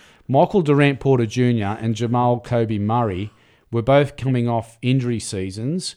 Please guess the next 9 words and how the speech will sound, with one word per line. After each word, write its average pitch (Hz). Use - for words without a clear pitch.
and 127
Murray 262
didn't 220
really 147
hit 123
his 113
stride 120
until, 110
I -